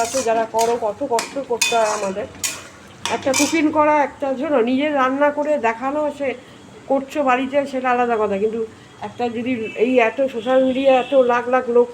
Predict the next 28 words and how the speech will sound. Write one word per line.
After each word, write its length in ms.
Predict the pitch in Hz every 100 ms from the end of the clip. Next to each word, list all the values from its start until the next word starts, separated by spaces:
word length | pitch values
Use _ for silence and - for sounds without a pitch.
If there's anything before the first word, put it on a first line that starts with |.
| - 202 220
দেখা, 240 | 214 233 226 208
একটা 180 | - 214
হাজার 200 | 202 220 220
হাজার 180 | 220 220 214
লোক 100 | 220 196
দেখা, 220 | 196 208 208 - - - - -
সেই 160 | - 254 202
ভিডিও 260 | 226 254 262 247
করা 140 | 240 240
কিন্তু 160 | 226 226 214
একটা 140 | 214 180
আলাদা। 260 | 175 151 151 - - - - - - - -
তুমি 180 | - 226 226
এই 80 | 226 214 208
রান্নাঘরে 500 | 214 214 214 220 214 208 196 -
ব্যবস্থা 380 | 208 214 220 226 202
করা, 200 | 214 214 214 214 208 -
রেডি 240 | 220 233 254 220
করা, 220 | 214 214 220 214 - - - 185
বা 100 | 208 202 190 196
আগের 200 | 262 262
থেকে 140 | 262 -
চিন্তা 280 | 269 240 233 226
করা, 200 | 220 220 220 214
রাত্রিরে 400 | 196 - 233 220 220 208
তুমি 140 | 220 214
চিন্তা 240 | 240 220 226 220
করবে 180 | 214